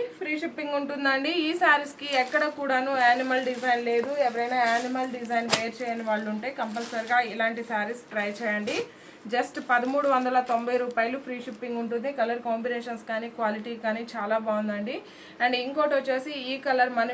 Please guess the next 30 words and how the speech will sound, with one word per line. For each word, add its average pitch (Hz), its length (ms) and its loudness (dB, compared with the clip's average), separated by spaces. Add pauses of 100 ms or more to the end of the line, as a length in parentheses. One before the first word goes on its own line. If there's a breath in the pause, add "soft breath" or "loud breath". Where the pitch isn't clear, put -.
వీడియోలో 233 340 -4 (100)
కొంచెం 247 280 -6
లైట్ 208 240 0
షేడ్ 220 260 -2
వస్తుంది. 214 360 -6
ఇది 226 140 -4
వచ్చేసి 226 340 -6 (180)
డార్క్ 226 580 -2
కాపర్ 233 360 -4
సల్ఫేట్ 214 400 -6
బ్లూ 214 100 0 (160)
కలర్ 208 260 0
అండి. 240 180 -6 (540 loud breath)
దానికి 330 300 6
వచ్చేసి 285 260 0 (100)
మనకి 247 240 0 (120)
మంచి 277 220 0 (100)
టొమాటో 262 360 0 (100)
రెడ్ 233 180 -4
షేడ్‌లో, 254 340 0 (440 loud breath)
ఆ, 233 160 8 (140)
పింక్‌లోనే 330 580 4 (120)
మెరూన్ 294 340 2
షేడ్ 262 180 2 (120)
బార్డర్ 226 340 4
వస్తుందండి. 226 540 -2 (480 loud breath)
ఆ, 214 260 2 (120)
సే-, 277 200 -2 (640)
సేమ్ 294 320 6
అలానే 254 280 6